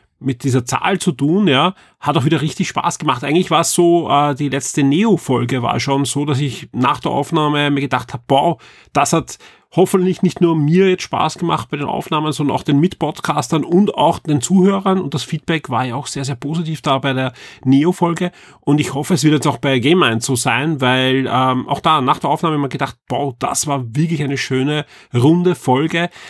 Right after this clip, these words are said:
Mehr als zweieinhalb Stunden ist die Folge geworden und wir haben einfach ein, ein so breites Themengebiet auch abgedeckt und gerade diese sechzigste Folge hat einfach den Namen Game Minds. Also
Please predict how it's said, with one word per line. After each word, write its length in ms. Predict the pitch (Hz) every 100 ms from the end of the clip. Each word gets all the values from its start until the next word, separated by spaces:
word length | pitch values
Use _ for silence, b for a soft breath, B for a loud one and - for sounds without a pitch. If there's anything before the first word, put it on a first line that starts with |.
| B
Mehr 340 | - 131 147 151
als 180 | 147 -
zweieinhalb 460 | 131 135 143 131
Stunden 520 | - 170 196 202 202 B B B
ist 200 | 151 131
die 40 | 143
Folge 320 | 143 139 139
geworden 600 | 143 127 127 143 185 175
und 360 | - 135 139 127
wir 120 | 127
haben 300 | 131 139 135
einfach 640 | - 131 - 147 135 127 - _
ein, 360 | 135 143 139 -
ein 200 | 151 156
so 320 | - - 185 190 196 226 214 - -
breites 540 | 135 170 180 185 -
Themengebiet 760 | 180 180 190 - 151 160 180
auch 320 | - 147 - -
abgedeckt 760 | 165 - 185 151 196 - - B B B
und 560 | 143 156 156 - - _ _ _ _ _ _
gerade 360 | 151 143 165 165
diese 160 | 160
sechzigste 420 | 160 160 - 170 185
Folge 400 | 147 151 165 139
hat 180 | 143
einfach 520 | - 131 127 147 131 -
den 200 | 139 135
Namen 440 | 117 139 139 123
Game 280 | 131 135 143
Minds. 480 | 123 110 104 - -
Also 300 | 101 127